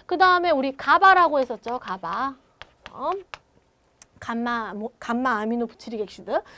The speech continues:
가바도 있을 거고, 또 우리 갈변 반응에서 자주 친구 나오는 도파도 전부 단백질을 구성하지 않는 아미노산, 유리 형태로 있는 친구들입니다.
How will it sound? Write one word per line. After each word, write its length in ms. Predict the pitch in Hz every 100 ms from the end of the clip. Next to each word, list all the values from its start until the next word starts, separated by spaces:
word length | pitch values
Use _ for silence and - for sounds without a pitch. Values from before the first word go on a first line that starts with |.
| -
가바도 440 | - 277 320 381 320
있을 180 | -
거고, 400 | 294 254 262 392 - - - -
또 160 | 370
우리 140 | 370 370
갈변 400 | 294 285 403 403
반응에서 560 | 415 392 381 359 349
자주 260 | 349 311 330
친구 300 | - 339 330
나오는 480 | 262 254 269 269 262
도파도 840 | 320 359 - 392 381 370 359 339 - _ -
전부 600 | - 196 190 185 226 392 392 - _
단백질을 560 | - 190 226 294 302 285
구성하지 720 | - 311 330 381 330 285 262
않는 340 | - 190 214 185 - _ _ _
아미노산, 440 | 190 220 202 - _
유리 220 | 233 302
형태로 360 | 302 247 240 190
있는 240 | 185 202
친구들입니다. 920 | 214 226 196 185 165 156 - 202 254